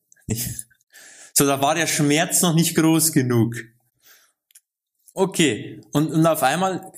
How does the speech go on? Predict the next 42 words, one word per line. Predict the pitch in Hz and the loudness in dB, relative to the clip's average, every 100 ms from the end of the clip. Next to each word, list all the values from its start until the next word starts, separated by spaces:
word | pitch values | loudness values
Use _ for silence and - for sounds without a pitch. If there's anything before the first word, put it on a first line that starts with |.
| _ | _
hat | 147 156 | -4 -2
es | 160 | -2
geheißen, | - 143 143 156 151 | -4 -2 -2 0 0
„So, | 160 | 0
jetzt | 156 139 | 0 0
ist | 175 | 2
es | 190 - | 4 4
soweit, | 165 170 190 - - | 2 0 -2 -6 -8
jetzt | - - | -4 -2
kommen, | - 156 151 - | 0 -2 -4 -4
können | 156 | -2
wir's | 147 139 | -2 -2
öff-, | 180 180 | -4 -2
öffentlich | 165 - 196 180 | 0 2 2 2
machen | 175 165 175 165 - - - - | 0 -2 -2 -2 -4 -18 -20 -4
und | 131 | 0
jetzt | 135 151 - - 127 143 | 2 0 0 0 0 0
nimmst | 156 - | 2 2
du | 143 | 0
mal | 139 | 0
ein | 131 | -2
Medikament | 131 127 120 117 147 160 | -2 -4 -2 0 0 -2
und | 135 | -4
dann | 127 | -4
schauen | 117 127 123 | -4 -4 -2
wir, | 135 | -4
dass | 120 - | -4 -2
wir | 117 | 0
die | 113 | 0
Werte | 135 151 | 0 0
runterdrücken, | 147 147 135 143 156 143 | -2 -2 0 0 0 -2
dass | 120 | -2
du | - | -2
gut | 139 135 | -2 -2
eingestellt | 143 165 160 - 147 143 | -4 -2 -2 0 -2 0
bist.“ | 156 - - - _ | 2 2 -2 -16 _
Wurde | 117 143 190 | 0 0 2
dir | 170 | 0
dann | 160 139 | 0 -2
auch | 127 127 | -4 -4
mehr | 110 110 110 113 131 | -4 -2 0 2 2
mitgegeben, | 196 226 233 196 185 180 208 285 | 2 0 0 -4 0 0 0 -2